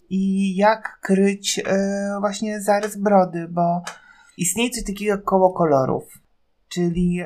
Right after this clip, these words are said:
tak naprawdę używa się to do tego, żeby jak maskować kolory. Koło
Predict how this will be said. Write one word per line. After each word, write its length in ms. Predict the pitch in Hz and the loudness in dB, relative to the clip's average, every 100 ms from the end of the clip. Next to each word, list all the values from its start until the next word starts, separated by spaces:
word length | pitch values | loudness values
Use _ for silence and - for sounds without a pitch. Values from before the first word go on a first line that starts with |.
| - | -4
tak 180 | 208 | -2
naprawdę 320 | 220 214 233 220 | 0 0 0 0
używa 340 | 190 196 190 | -2 -2 -4
się 160 | 180 185 | -4 -6
to 160 | 185 | -6
do 120 | 175 | -6
tego, 340 | 170 185 196 202 | -6 -6 -4 -4
żeby 460 | 185 180 175 175 170 - | -4 -6 -6 -4 -4 -4
jak 380 | 175 185 202 196 | -2 0 0 0
maskować 600 | 185 175 - 185 180 175 | -2 -2 -2 -2 -2 -4
kolory. 580 | - 175 165 151 139 - - _ | -2 0 0 0 -2 -6 -10 _
Koło 240 | - 220 | 0 4